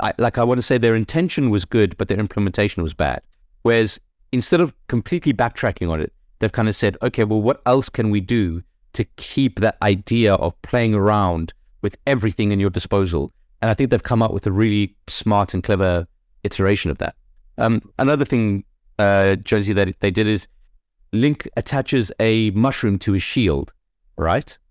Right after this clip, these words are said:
And it looks kinda weird and kinda silly, but he holds up his shield and he gets attacked by something and it bursts the mushroom and it makes this, like, cloud.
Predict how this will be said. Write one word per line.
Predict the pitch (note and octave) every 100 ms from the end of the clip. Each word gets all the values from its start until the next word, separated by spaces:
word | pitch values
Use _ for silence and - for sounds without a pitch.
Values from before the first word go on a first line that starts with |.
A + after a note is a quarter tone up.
| -
And | G#2
it | -
looks | D#3 -
kinda | D3
weird | A#2 A#2 A2 G2+ -
and | G2+ F#2+
kinda | - G2+
silly, | - G#2 G2 - - _ _
but | A2+ G#2 _ -
he | G#2
holds | C3 D3+
up | D#3+ C#3
his |
shield | - D3+ G2 G#2 -
and | G#2+
he |
gets | G#2 A2
attacked | - - - -
by | F#2
something | - D2+ F2 - _ _ _ -
and | A2+
it | G2 _ _ _ -
bursts | C3+ D3 - -
the | A#2
mushroom | A#2+ - - D#2 -
and | G2
it |
makes | G#2+ A2+
this, | A2 -
like, | G2 -
cloud. | - D#3+ A2 C#2+ -